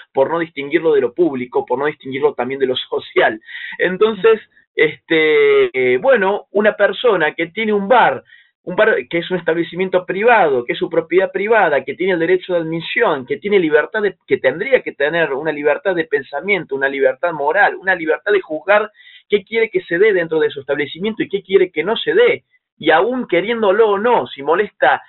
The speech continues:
y afecta a su negocio porque a sus clientes les molesta,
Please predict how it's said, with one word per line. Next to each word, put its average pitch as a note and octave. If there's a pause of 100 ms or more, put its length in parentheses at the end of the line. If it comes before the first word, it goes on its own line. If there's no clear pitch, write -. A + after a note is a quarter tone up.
(140)
y C3+
afecta C#3+
a C3
su C#3
negocio D3+
porque C3
a -
sus -
clientes D#3+
les B2
molesta, D3+